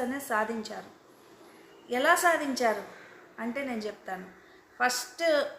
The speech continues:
YouTube చేసేటప్పుడు ఎలా చేయాలి? ఫుల్ వీడియో చేయాలంటే ఇట్లా అడ్డంగా చేయాలి, ఇలా నిలువుగా పెట్టకూడదు, ఫోన్ అడ్డంగా పెట్టుకోండి. ఒక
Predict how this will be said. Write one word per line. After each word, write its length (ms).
YouTube 420
చేసేటప్పుడు 540
ఎలా 180
చేయాలి? 400
ఫుల్ 200
వీడియో 320
చేయాలంటే 480
ఇట్లా 180
అడ్డంగా 440
చేయాలి, 340
ఇలా 140
నిలువుగా 400
పెట్టకూడదు, 600
ఫోన్ 220
అడ్డంగా 480
పెట్టుకోండి. 540
ఒక 200